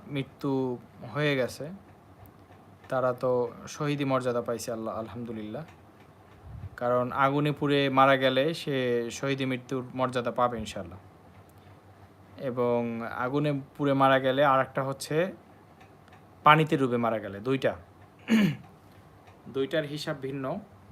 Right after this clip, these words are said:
এরা শহীদি মৃত্যু পাওয়ার সম্ভাবনা অনেক বেশি। একটা হচ্ছে আগুনে পুড়ে মারা গেলে, আর একটা হচ্ছে পানিতে ডুবে মারা গেলে, ঠিক আছে? তো আসলে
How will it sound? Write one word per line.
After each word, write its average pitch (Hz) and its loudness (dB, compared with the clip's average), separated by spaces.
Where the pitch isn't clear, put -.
এরা 131 4
শহীদি 143 -4
মৃত্যু 135 -4
পাওয়ার 131 2
সম্ভাবনা 131 -8
অনেক 127 -6
বেশি। 120 -8
একটা 135 -4
হচ্ছে 139 -2
আগুনে 135 0
পুড়ে 143 -2
মারা 143 2
গেলে, 147 0
আর 139 2
একটা 135 -6
হচ্ছে 165 -4
পানিতে 139 0
ডুবে 117 -6
মারা 101 -6
গেলে, 92 -14
ঠিক 143 -10
আছে? 170 -12
তো 127 -8
আসলে 143 -4